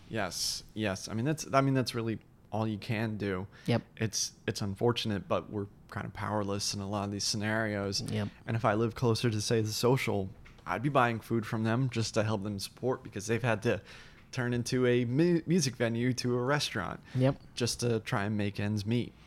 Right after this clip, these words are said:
Speaker 1: So, yeah, it's, <sighs> it's such a, it's such
Speaker 2: It's
Speaker 1: a
Speaker 2: a weird time we're living in.
Speaker 1: Yeah, it, it, it is. I don't want, and, and,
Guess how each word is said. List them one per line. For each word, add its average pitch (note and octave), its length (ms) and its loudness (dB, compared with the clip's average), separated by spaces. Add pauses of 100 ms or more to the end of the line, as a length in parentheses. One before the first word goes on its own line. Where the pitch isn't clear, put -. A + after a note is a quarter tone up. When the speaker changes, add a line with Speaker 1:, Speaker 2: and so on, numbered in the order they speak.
(360)
Speaker 1:
So, G#2 380 4 (460)
yeah, D#3 280 6
it's, B2+ 440 2 (220)
<sighs> - 880 -8
it's - 160 -2
such - 260 2
a, D3+ 140 6 (440)
it's - 140 2
such C3+ 280 2
Speaker 2:
It's C#3 100 8
Speaker 1:
a - 20 10
Speaker 2:
a C3+ 40 10
weird F3+ 280 12
time E3 300 12
we're D3 120 12
living A#2+ 300 10
in. G#2 160 2 (160)
Speaker 1:
Yeah, D3+ 500 -4 (540)
it, F3+ 140 10
it, F3 280 10
it E3+ 160 10
is. A#2+ 300 8 (120)
I F3+ 120 8
don't G#3 160 6
want, E3+ 180 6 (200)
and, D#3+ 100 2
and, D3 280 4